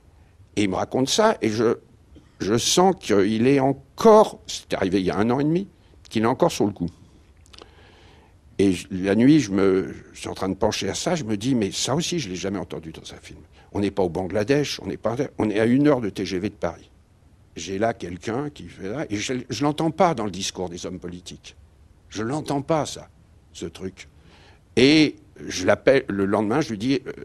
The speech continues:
Est-ce que ça t'intéresse d'écrire un scénario ? » Il dit, « Mais moi, j'ai jamais, j'écris que de la poésie. J'ai jamais écrit. » Et ma fi-,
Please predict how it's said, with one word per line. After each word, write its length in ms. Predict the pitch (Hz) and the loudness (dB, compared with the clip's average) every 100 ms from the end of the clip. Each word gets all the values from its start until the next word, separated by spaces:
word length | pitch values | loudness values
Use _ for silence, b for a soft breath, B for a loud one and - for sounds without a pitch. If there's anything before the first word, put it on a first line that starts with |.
| - | -12
Est-ce 120 | - | -6
que 80 | 113 | -4
ça 180 | - - | -4 -4
t'intéresse 500 | 127 - 92 120 - | -4 -4 -2 -2 -4
d'écrire 380 | 92 - 92 | -10 -8 -10
un 280 | 80 58 - | -10 -12 -12
scénario ? » 320 | - - 85 139 | -12 -10 -4 -4
Il 60 | |
dit, « 80 | 110 | -2
Mais 100 | 101 | -2
moi, 140 | 95 117 | 0 -2
j'ai 140 | 95 | -2
jamais, 300 | 85 104 113 | -4 -2 -2
j'écris 320 | 90 104 - | -4 -6 -6
que 100 | 113 | -2
de 80 | 131 | -2
la 80 | 110 | -2
poésie. 380 | 107 104 95 95 b b b b | -2 -4 -6 -12 b b b b
J'ai 120 | - | -12
jamais 280 | 85 101 107 | -6 -2 -2
écrit. » 240 | 95 123 78 | -2 -2 -4
Et 60 | |
ma 160 | 92 | -2
fi-, 80 | 95 | -4